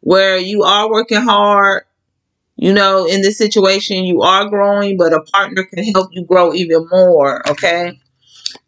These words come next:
Yep. In this situation.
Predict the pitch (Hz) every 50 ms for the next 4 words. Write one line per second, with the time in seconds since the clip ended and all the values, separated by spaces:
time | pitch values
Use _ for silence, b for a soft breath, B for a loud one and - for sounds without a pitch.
0 | _ - _ _ _ _ _ _ 147 175 180 185 175 - - _ _ - _ _
1 | _ _ _ _ _ - - - _ _ _ _ _ _ _ _ _ _ _ _
2 | - 175 175 175 185 190 - 202 180 - 185 156 170 185 180 170 190 185 - -
3 | 147 143 131 131 143 -